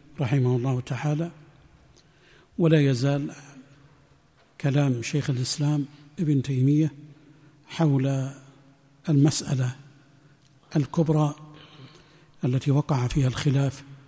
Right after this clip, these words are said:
بين الفلاسفة وغلاة الصوفية من الاتحادية وأصحاب وحدة الوجود، وبين المعتزلة،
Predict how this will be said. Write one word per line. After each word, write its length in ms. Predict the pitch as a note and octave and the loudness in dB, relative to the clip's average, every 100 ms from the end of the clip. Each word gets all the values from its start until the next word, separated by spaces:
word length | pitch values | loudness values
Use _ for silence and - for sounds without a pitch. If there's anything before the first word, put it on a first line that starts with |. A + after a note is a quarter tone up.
| - _ _ _ _ _ _ D3 | -20 _ _ _ _ _ _ 0
بين 200 | C3 B2 | 2 2
الفلاسفة 760 | A2+ C3+ C3+ C3+ - - B2+ C3+ - - - _ _ _ _ _ _ _ _ _ _ _ | 2 2 2 2 -2 -4 -4 -6 -12 -20 -20 _ _ _ _ _ _ _ _ _ _ _
وغلاة 520 | E3 C#3 A#2+ C3+ D3+ C#3+ | -4 -2 2 4 4 2
الصوفية 680 | D3+ - C#3+ A2+ D3+ D3 C#3+ | -2 -2 -4 0 2 4 4
من 440 | B2+ C3+ B2 B2+ - - - - - | 4 2 2 -2 -6 -14 -20 -10 -8
الاتحادية 1040 | C3 - - C#3 - C#3 B2 C#3+ C#3 C3 - - - - - - _ - | -6 -8 -8 -6 -2 -2 0 2 2 -2 -6 -20 -20 -20 -20 -20 _ -12
وأصحاب 560 | - - - D#3+ C3 | -8 -8 -6 -4 -2
وحدة 280 | C3+ - D3 - | -4 -4 -6 -2
الوجود، 540 | C3 C3 B2+ D3+ C#3+ C3 - - - - - - _ _ _ _ - | -2 0 0 0 0 -4 -14 -20 -20 -20 -20 -20 _ _ _ _ -6
وبين 320 | C#3+ C#3+ C#3 | 0 4 4
المعتزلة، 760 | C3 C3 B2+ - C#3+ C#3+ C#3 | 4 0 -2 0 0 0 -2